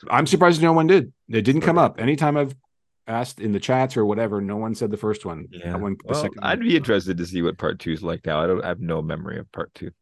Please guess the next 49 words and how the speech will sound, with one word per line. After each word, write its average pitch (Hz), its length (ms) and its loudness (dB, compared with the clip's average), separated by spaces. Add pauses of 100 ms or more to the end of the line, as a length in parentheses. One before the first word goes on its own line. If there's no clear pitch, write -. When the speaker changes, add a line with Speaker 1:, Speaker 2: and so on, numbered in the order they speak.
(120)
Speaker 1:
And 123 120 4
that's 156 180 6
the 160 60 2
Speaker 2:
I'm 151 60 8
Speaker 1:
one 147 80 8
with 131 100 4
the 131 100 8
old 127 120 6
Speaker 2:
voting 98 80 4
for - 20 2
Speaker 1:
creepy 123 260 4
Speaker 2:
that. 113 60 4
Speaker 1:
guy 107 560 6
and 101 120 2
the 107 60 0
cave 107 560 0
and 101 180 -4
the 95 60 -6
fucking, 95 540 -6
like, 87 240 -8
the 87 480 -6 (120)
talk 92 220 -4
about 82 260 -4
pedophiles. 80 640 -6
Yeah. 80 300 -6 (180)
Speaker 2:
Oh, 92 60 -6
I 90 220 0
Speaker 1:
Um, 85 40 -2
Speaker 2:
don't 85 140 -2
recall - 500 -8
any 92 160 -6
of 85 80 -10
that. - 280 -12 (100)
Oh. 78 160 -10
Speaker 1:
Yeah. 87 260 -8 (220)
Speaker 2:
Nobody's 101 400 2
Speaker 1:
Um, 92 40 -10
Speaker 2:
looking 85 240 -8
for 87 140 -12
it. 92 40 -10
Doesn't 90 200 -6
matter. 82 140 0
Speaker 1:
No, 185 160 12
the 175 80 4
first - 280 4
one 104 300 6
is, 87 300 -6
is, 80 360 -6
uh, 76 460 -4